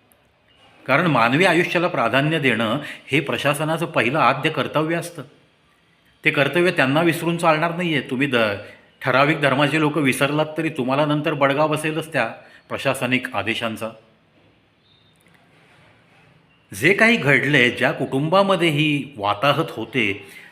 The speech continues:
त्या कुटुंबियांच्या भावनांचा थोडा तरी विचार या जैन धर्मियांनी करावा, असं मला कळकळीची विनंती करावीशी वाटते. आणि ह्या बोथट संकल्पना आहेत हो. कुठेतरी मी पशुपक्ष्यांना खाऊ घालतो म्हणून माझ्याकडे सुबत्ता आहे, म्हणूनच मी धनवान झालो,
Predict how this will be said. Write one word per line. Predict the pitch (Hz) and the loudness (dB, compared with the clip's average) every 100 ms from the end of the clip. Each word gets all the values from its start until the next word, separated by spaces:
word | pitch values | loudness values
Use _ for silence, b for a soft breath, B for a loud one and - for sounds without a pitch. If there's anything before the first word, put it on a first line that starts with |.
| _ | _
त्या | 127 | -2
कुटुंबियांच्या | 143 131 - 175 180 170 170 170 | -2 -4 -4 -2 0 0 0 -4
भावनांचा | 147 98 101 123 160 175 165 127 104 B B B - | -4 -6 -2 0 0 -2 0 0 0 B B B -12
थोडा | 117 123 170 | -4 -2 -2
तरी | 190 202 | -2 -4
विचार | 165 - 156 | -4 0 0
या | 151 | 0
जैन | 147 117 127 | 0 0 0
धर्मियांनी | 143 135 135 131 135 | 0 0 0 -2 -4
करावा, | - 110 127 120 98 92 B B B 117 | -2 0 2 2 -2 -8 B B B -10
असं | 107 120 | -8 -4
मला | 117 | -4
कळकळीची | 113 113 104 147 151 147 | -4 -4 -4 -2 -2 -2
विनंती | 123 107 123 143 | -4 -2 -4 -4
करावीशी | 135 131 127 123 | -4 -4 -4 -6
वाटते. | 104 - 90 - _ _ _ _ _ _ B B B | -10 -12 -20 -20 _ _ _ _ _ _ B B B
आणि | - 220 | -2 0
ह्या | 226 | 0
बोथट | 202 139 131 208 | 2 0 0 -2
संकल्पना | 208 165 139 135 131 113 | -2 -2 0 0 0 -4
आहेत | 104 | -4
हो. | 101 113 165 - _ _ _ _ _ - - - - - 123 | -4 -10 -10 -16 _ _ _ _ _ -20 -20 -20 -20 -8 0
कुठेतरी | 147 151 156 | 2 4 4
मी | 151 | 4
पशुपक्ष्यांना | 147 120 143 143 - 143 139 135 | 2 -2 -2 -4 0 0 0 0
खाऊ | 120 131 131 | 0 2 2
घालतो | 120 143 135 | 2 2 -2
म्हणून | 117 139 | 0 0
माझ्याकडे | 131 123 123 131 | 0 0 0 -4
सुबत्ता | 123 113 127 - | -4 -4 -4 0
आहे, | 123 120 - - | 0 0 -8 -10
म्हणूनच | 113 113 139 135 | -4 0 0 0
मी | 160 | -2
धनवान | 123 113 117 127 | 0 0 2 2
झालो, | 123 120 120 | 2 0 -2